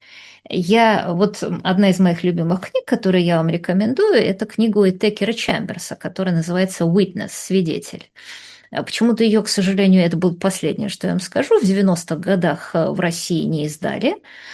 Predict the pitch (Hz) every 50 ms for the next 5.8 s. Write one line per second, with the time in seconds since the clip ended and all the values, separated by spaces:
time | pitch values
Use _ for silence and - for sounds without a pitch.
0 | - - - - 170 170 185 185 175 180 185 185 185 - 202 190 175 165 170 165
1 | 160 156 160 - 160 - 175 175 190 196 214 196 190 - 175 - 185 175 165 170
2 | - - - - 165 175 180 185 175 - 175 165 - - - - - - - -
3 | - - 175 240 - - - - - 247 208 - 175 170 170 170 170 160 156 156
4 | - - 165 - - 170 170 165 - 143 - - - 160 - - 185 175 165 156
5 | 160 160 - 160 170 165 - - - - - - - 202 - 440